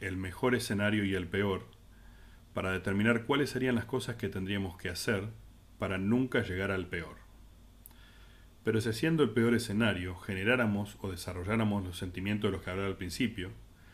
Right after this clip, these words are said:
donde nos sentimos incapaces o donde la situación actual nos duele, donde nos sentimos ansiosos por no poder controlar ese futuro, la mejor forma de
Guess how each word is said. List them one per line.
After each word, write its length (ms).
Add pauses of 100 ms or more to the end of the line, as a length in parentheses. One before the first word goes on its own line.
(500)
donde 280
nos 180
sentimos 460
incapaces 840
o 60
donde 600 (140)
la 140
situación 360
actual 300
nos 120
duele, 500 (580)
donde 460
nos 140
sentimos 380
ansiosos 560
por 160
no 140
poder 280
controlar 420
ese 160
futuro, 480 (2000)
la 160
mejor 360
forma 420
de 380